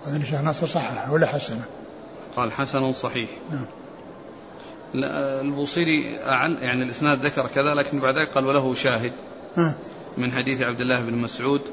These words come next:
Speaker 2: رواه أبو داود والترمذي، وقال: "وفي الباب عن عمر وأبي هريرة وعائشة
Speaker 1: نعم.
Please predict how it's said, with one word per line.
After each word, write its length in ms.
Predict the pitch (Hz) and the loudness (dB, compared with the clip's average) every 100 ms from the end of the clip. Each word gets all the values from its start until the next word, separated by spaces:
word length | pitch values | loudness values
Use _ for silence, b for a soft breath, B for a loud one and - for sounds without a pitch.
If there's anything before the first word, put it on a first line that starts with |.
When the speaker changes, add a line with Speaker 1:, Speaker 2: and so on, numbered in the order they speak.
| - | 2
Speaker 2:
رواه 240 | 131 127 | 6 6
أبو 100 | 120 | 4
داود 280 | 120 131 127 | 4 4 2
والترمذي، 520 | 110 135 135 135 139 | 0 0 2 4 2
وقال: 440 | 123 - 131 135 135 | 2 0 4 6 6
"وفي 320 | 127 117 123 | 2 0 -4
الباب 280 | 117 131 123 | 0 2 2
عن 240 | 117 120 | 0 0
عمر 300 | 117 139 131 | 2 4 6
وأبي 380 | 127 120 117 113 | 6 4 0 -2
هريرة 520 | 120 131 131 123 120 | 2 4 4 2 2
وعائشة 500 | 110 117 110 - 131 - - | 4 2 2 0 0 0 -6
Speaker 1:
نعم. 140 | 170 | -2